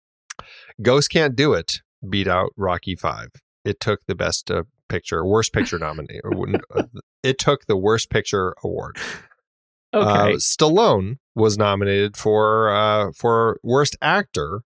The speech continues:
Speaker 1: Uh, the, uh, actually, nobody from Ghosts Can't Do It was nominated for that. He lost to Andrew Dice Clay in The Adventures of Ford Fairlane. Another interesting film that <laughs> came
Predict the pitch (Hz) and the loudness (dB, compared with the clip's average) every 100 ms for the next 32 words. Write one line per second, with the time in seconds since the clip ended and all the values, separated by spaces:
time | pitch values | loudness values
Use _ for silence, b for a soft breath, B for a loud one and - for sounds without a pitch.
0 | _ _ - 95 92 92 - _ _ 120 | _ _ -6 -2 0 -2 -4 _ _ -14
1 | 110 127 123 113 113 110 107 - _ 127 | -2 0 2 4 4 4 0 -4 _ 0
2 | 131 - 135 123 117 123 135 143 101 90 | 0 0 -2 -2 -4 0 0 2 0 -2
3 | 98 87 85 85 - 87 80 - 82 80 | -4 -4 -4 -4 -4 -6 -6 -4 -6 -6
4 | - - - 87 90 85 85 - 90 92 | -10 -14 -8 -4 -4 -4 -6 -8 -2 -2
5 | - _ b b b - 226 196 87 82 | -2 _ b b b -4 -2 0 2 0
6 | - - 123 131 139 139 135 139 139 - | -2 0 -2 0 -2 -2 -2 0 0 -2
7 | - 214 123 80 123 _ _ 107 104 107 | -4 -2 -2 -4 -12 _ _ -2 -2 -2
8 | 101 98 90 104 107 - 127 127 - 196 | -2 -2 -2 -4 -6 -4 -2 -2 -2 -2
9 | 143 - - _ _ _ b _ _ - | -2 -6 -12 _ _ _ b _ _ -4
10 | 123 139 180 131 98 98 92 95 101 90 | 0 2 4 4 2 -2 -4 -4 -4 -4
11 | 87 85 98 85 85 165 - 131 | -6 -4 -2 -2 -4 -6 0 0